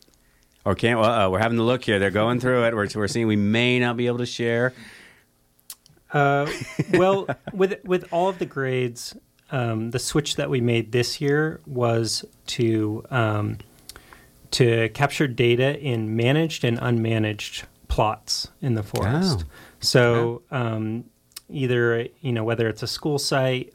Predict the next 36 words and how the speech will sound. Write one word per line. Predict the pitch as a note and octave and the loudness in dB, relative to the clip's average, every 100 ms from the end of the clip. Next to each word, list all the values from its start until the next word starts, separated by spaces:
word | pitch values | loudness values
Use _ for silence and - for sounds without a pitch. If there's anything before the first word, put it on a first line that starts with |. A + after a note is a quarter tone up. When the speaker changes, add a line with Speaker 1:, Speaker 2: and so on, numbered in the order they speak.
| _ | _
Speaker 2:
or | B2+ A#2 A2 G#2+ | -2 0 0 0
whether | A#2 A2+ G#2+ | 0 0 0
it's | G#2+ - | -2 -6
Woolman, | A#2+ B2 C3 C3 B2+ B2+ B2+ - | -2 0 2 0 0 -2 -4 -8
we're | A#2+ | -8
still | - B2+ | -4 -6
collecting | - A#2+ - A#2 | -2 -4 -2 -4
data | A2 A2+ A2+ | -2 -2 -2
at | A2+ A#2 A#2 | -2 -2 0
Woolman. | A#2 A#2+ B2 B2 B2+ - - - | -2 0 0 -2 -6 -16 -20 -6
Um, | C3+ - F2+ | 0 2 4
Speaker 1:
Mm-hmm. | |
Speaker 2:
in | F#2+ | 4
that | C3 D#3 | 2 0
case, | - C3 A#2 - | 0 0 0 -4
the, | B2 A#2 A2 G#2+ A2+ - | -4 -2 -2 -6 -10 -6
um, | C3 A2+ G#2+ G#2+ G#2 _ - _ - | -2 -2 -2 -6 -8 _ -20 _ -2
the | B2 | 2
managed, | A#2 B2 C#3+ C3 A2+ A2+ - | 4 4 4 2 0 -4 -4
in | C#3 A2+ | -2 -2
quote, | A2 B2 A2+ B2+ | 0 0 0 -2
site | - D3 C#3+ A#2 | -2 2 2 2
is | C3+ A#2+ | -4 -2
actually | A#2 A#2 - A2 G#2+ | 0 -2 -4 -4 -4
the | G#2 | -4
burn | G#2 A#2 A#2 A2+ G#2+ | 2 2 4 0 -4
scar, | - - G#2 G2+ B2+ - - | -8 -6 -6 -6 -12 -12 -6
Speaker 1:
Right. | C#3+ A2+ | -2 -2
Speaker 2:
um, | G#2+ G#2+ | -2 -8
from | - B2 A2+ A2 G#2+ A#2+ F#3 | -4 0 2 0 -2 -6 -10
the, | C3 A#2 G#2+ G#2 A2+ | -4 0 0 -2 -4
uh, | B2+ G#2+ G#2+ | -2 -2 -2
from | G#2+ D3 C3 | 0 2 4
the | A2 | 2
Jones | A2+ G#2+ - | 0 -2 -4
Fire. | A2 G#2 G#2+ | -4 -4 -6